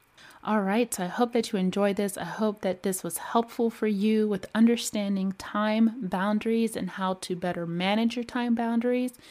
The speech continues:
and protecting your time, because your time is valuable and it is important.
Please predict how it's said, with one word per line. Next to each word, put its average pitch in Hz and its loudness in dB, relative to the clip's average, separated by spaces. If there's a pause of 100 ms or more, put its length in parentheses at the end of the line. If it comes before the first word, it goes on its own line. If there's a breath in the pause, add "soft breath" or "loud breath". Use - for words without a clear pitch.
(240 loud breath)
and - -18
protecting - -2
your 247 2
time, 226 -4 (260 loud breath)
because 180 -6
your 226 4
time 208 -4
is 190 -2
valuable 190 2
and 165 -2
it 156 -6
is 190 2
important. 180 -4